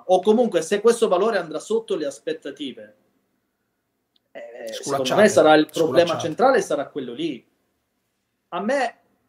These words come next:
Speaker 1: fino a prima di Juve-Empoli, sembrava una Juventus in crescita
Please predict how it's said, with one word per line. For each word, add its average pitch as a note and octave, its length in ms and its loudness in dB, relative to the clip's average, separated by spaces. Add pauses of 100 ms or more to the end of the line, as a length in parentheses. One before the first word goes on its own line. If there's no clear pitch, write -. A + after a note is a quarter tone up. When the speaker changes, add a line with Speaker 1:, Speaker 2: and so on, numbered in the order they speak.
(260)
Speaker 1:
fino G#3 380 -2
a G3 100 -2
prima A3 280 -2
di G3+ 120 -10
Juve-Empoli, G3+ 560 0
sembrava D#3+ 420 -2
una D#3 180 -2
Juventus D3 500 -10
in C#3 100 -12
crescita A#2+ 600 -10